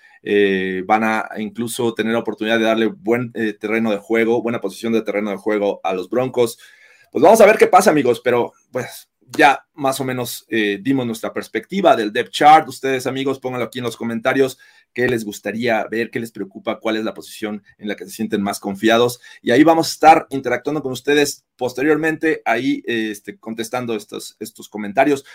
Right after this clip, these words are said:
Y vamos al siguiente tema que tenemos preparado esta ocasión, en este episodio del Broncast.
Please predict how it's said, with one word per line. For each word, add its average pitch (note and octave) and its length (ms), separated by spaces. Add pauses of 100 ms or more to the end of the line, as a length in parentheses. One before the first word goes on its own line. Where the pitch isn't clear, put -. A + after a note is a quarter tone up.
(320)
Y D3+ 100
vamos B3 240
al D4 120
siguiente F#3+ 300
tema F#3+ 220
que F#3 120
tenemos E3 220
preparado C3+ 640
esta C#3 300
ocasión, C3 640
en B2+ 120
este C3+ 360
episodio B2 480
del G2+ 160
Broncast. D3+ 720